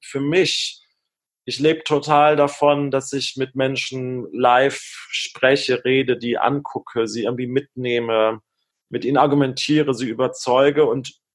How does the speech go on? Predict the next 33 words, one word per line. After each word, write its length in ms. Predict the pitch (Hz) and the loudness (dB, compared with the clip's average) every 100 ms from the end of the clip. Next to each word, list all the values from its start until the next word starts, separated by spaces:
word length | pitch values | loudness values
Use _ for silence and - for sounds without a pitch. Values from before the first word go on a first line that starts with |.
| _ | _
klar, 200 | 135 143 | 2 2
mit 100 | 143 | 2
dem 160 | 143 | 0
Zoom, 480 | 135 135 156 165 170 | 0 2 2 2 0
das 240 | 147 - - | -2 -4 -6
lernt 460 | 123 127 147 170 - | 0 4 4 0 -2
man 220 | 160 156 | -2 2
jetzt. 340 | 156 160 - | 2 0 -4
Ich 120 | 123 | -10
find's 200 | - 143 | -6 -4
so 120 | - 143 | -2 -2
zu 180 | - | -4
zweit 460 | - - 135 156 156 | -12 0 4 4 2
wie 80 | 139 | -2
mit 160 | 135 | -4
uns 260 | 117 160 156 | -4 -6 -2
beiden 320 | 151 143 147 | 2 2 2
jetzt 220 | 143 143 | 0 0
auch 340 | 92 135 139 - _ _ _ _ _ _ _ | 2 2 2 -4 _ _ _ _ _ _ _
okay, 580 | 135 143 - 156 165 175 | -4 -4 -2 2 4 2
aber 460 | - 143 143 131 135 | 2 2 4 2 2
so 200 | 123 135 | 0 -2
mit 220 | 135 143 | -2 -2
vierzig, 520 | - 156 156 160 147 | 2 2 2 0 -6
fünfzig 680 | - 160 156 - - 170 156 | -2 -4 -4 -8 -4 -2 -2
oder 120 | 135 | -2
neulich 260 | 135 147 147 | 2 2 0
bei 80 | - | -2
den 180 | 147 131 | -2 -4
Grünen 640 | 139 147 165 180 180 170 | -2 2 4 4 2 0
gab's 300 | 156 151 - | 2 2 -2
ein 100 | 143 | -2
Webinar 800 | 143 143 143 139 135 143 143 - | 0 0 0 2 4 4 2 -2